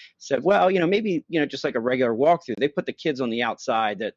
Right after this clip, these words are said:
that they're gonna want us to talk to. So we went deep into the cafeteria, and we sat down with a couple girls, and we're talking with them, and they didn't have their phones out, and they were just having a regular conversation. And I remember asking them, like, "Do you know who your principal is?" And they're like,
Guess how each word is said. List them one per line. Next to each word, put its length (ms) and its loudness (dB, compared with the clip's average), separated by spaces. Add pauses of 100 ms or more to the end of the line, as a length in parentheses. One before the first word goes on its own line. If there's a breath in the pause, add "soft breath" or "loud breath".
that 160 -8
they're 80 -8
gonna 200 -8
want 200 -6
us 80 -14
to 80 -18
talk 320 -8
to. 100 -18
So 160 -8
we 120 4
went 260 0
deep 320 -4
into 280 -4
the 120 -6
cafeteria, 720 -6
and 100 -8
we 200 -6 (260 loud breath)
sat 280 -6
down 260 0
with 100 -2
a 60 -8
couple 260 -6
girls, 480 2
and 80 -4
we're 80 -2
talking 380 -2
with 160 -6
them, 260 -2
and 180 -4 (460 soft breath)
they 80 -2
didn't 220 0
have 200 0
their 120 2
phones 480 2
out, 420 2 (400 loud breath)
and 160 -2
they 60 4
were 80 2
just 160 -8
having 240 0
a 40 -2
regular 300 2
conversation. 800 -4
And 140 -6
I 60 -4
remember 420 0
asking 340 -2
them, 120 -6
like, 180 -8
"Do 80 -6
you 80 0
know 160 -2
who 80 0
your 180 0
principal 520 0
is?" 220 2
And 80 -2
they're 60 0
like, 240 0